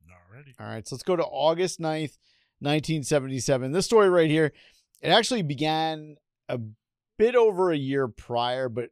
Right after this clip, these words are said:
Speaker 2: shit really hit the fan in the summer of nineteen seventy-seven. It all culminated on this date. So what we got here is one man that took all of New York City to its knees in the summer of nineteen seventy-seven. Matter of fact,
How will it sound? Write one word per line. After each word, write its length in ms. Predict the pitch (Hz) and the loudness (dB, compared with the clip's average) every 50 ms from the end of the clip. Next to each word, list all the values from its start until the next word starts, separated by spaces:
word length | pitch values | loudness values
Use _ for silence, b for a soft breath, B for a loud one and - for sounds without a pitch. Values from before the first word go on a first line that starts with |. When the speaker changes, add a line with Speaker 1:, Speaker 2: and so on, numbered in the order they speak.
| _ _ | _ _
Speaker 2:
shit 480 | _ - - - - - 180 185 170 _ _ _ _ - | _ -14 -12 -10 -6 -4 -4 -4 -4 _ _ _ _ -16
really 640 | 135 123 120 120 123 131 143 147 156 156 151 147 135 | -12 -12 -10 -8 -4 0 2 4 4 4 4 2 2
hit 180 | 147 151 - | 0 -2 -2
the 100 | - 131 | -6 -10
fan 500 | - - 135 131 120 110 101 98 92 98 _ _ _ _ _ _ _ _ - | -8 -8 -8 -8 -8 -10 -10 -12 -14 -16 _ _ _ _ _ _ _ _ -12
in 60 | 131 | -8
the 60 | 127 113 | -8 -6
summer 300 | - - 156 147 139 131 | 0 2 2 2 2 0
of 100 | 110 117 | -2 0
nineteen 340 | 131 127 - - 127 113 | -2 -4 -2 -4 -6 -4
seventy-seven. 640 | - 131 127 113 117 120 107 - - 127 120 113 120 | 0 -2 -2 -2 -2 -6 -6 -2 0 0 0 0 -2
It 160 | 117 117 123 | -6 -6 -6
all 240 | 135 147 156 170 185 | -2 0 0 0 0
culminated 680 | - - - 180 170 156 156 151 147 143 139 139 123 - _ _ - | -2 -2 -2 0 0 0 0 -2 -2 -2 -2 -4 -6 -8 _ _ -4
on 300 | 135 143 143 143 147 139 | -2 -2 -2 -2 -4 -4
this 180 | 135 117 104 101 | -6 -6 -6 -4
date. 360 | 110 131 131 131 127 - _ _ _ _ _ _ _ _ _ _ _ _ _ _ | -4 -4 -2 -2 -6 -10 _ _ _ _ _ _ _ _ _ _ _ _ _ _
So 140 | - - 165 | -4 0 0
what 60 | 180 | 0
we 80 | 196 170 | 2 4
got 240 | 196 180 175 175 | 2 2 2 2
here 260 | 151 151 170 170 170 160 | 0 0 -2 -2 -2 -4
is 240 | 131 127 113 107 | -6 -6 -6 -6
one 400 | 107 104 104 120 143 180 208 196 | -6 -6 0 0 0 2 2 0
man 460 | 180 151 120 107 101 92 85 80 90 - _ _ _ _ _ _ _ _ _ _ | -2 -4 -4 -4 -8 -12 -14 -16 -18 -20 _ _ _ _ _ _ _ _ _ _
that 160 | - 120 110 - | -8 -8 -6 -2
took 280 | - 151 135 - - _ _ _ _ _ | -2 -2 -2 -4 -8 _ _ _ _ _
all 480 | - 143 143 143 143 143 139 139 139 123 | 0 2 4 4 4 2 2 0 -2 -6
of 120 | 127 120 120 | -8 -8 -6
New 80 | 127 | -4
York 240 | 123 123 120 104 - | -2 -2 -4 -4 -6
City 240 | - - 123 113 104 | -8 -8 -8 -8 -6
to 180 | - 135 131 127 | -6 -4 -6 -6
its 160 | 110 - - | -6 -8 -12
knees 680 | 143 135 127 120 104 92 87 85 80 - - - - _ _ _ _ _ _ _ - | -8 -8 -6 -6 -8 -10 -12 -12 -12 -12 -14 -14 -16 _ _ _ _ _ _ _ -12
in 80 | 117 110 | -8 -8
the 80 | 104 | -6
summer 340 | - - 127 117 107 107 104 | -6 -4 -4 -4 -4 -4 -8
of 140 | 95 92 - | -10 -10 -10
nineteen 300 | 104 104 101 85 98 92 | -10 -10 -10 -10 -12 -12
seventy-seven. 560 | - 113 101 98 98 87 104 101 90 90 95 | -10 -10 -10 -10 -10 -10 -10 -10 -10 -10 -10
Matter 180 | 107 123 135 139 | -6 -4 -2 -4
of 80 | 127 - | -2 0
fact, 380 | 147 139 131 127 120 _ _ | 0 0 0 0 -4 _ _